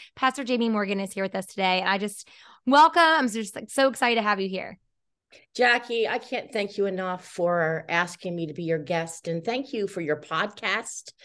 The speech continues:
Speaker 2: Thank you for all the encouragement you bring. And
Speaker 1: Mm.
Speaker 2: thank you for everything that you do for the Lord.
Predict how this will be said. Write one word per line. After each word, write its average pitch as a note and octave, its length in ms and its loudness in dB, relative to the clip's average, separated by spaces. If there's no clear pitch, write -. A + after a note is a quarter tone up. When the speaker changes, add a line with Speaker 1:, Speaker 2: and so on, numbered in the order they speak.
Speaker 2:
Thank C4+ 220 4
you C4+ 100 2
for A3 120 2
all G3 180 4
the E3+ 160 -2
encouragement G#3+ 720 2
you B3 140 -6
bring. B3+ 460 2
And A#3 240 -6
Speaker 1:
Mm. G#3+ 280 -2
Speaker 2:
thank B3 320 -4
you B3+ 100 -4
for - 220 -2
everything G#3 520 2
that F#3 100 -4
you E3 240 -8
do D#3+ 160 -6
for D#3+ 160 -10
the D#3 100 -6
Lord. B2+ 360 -12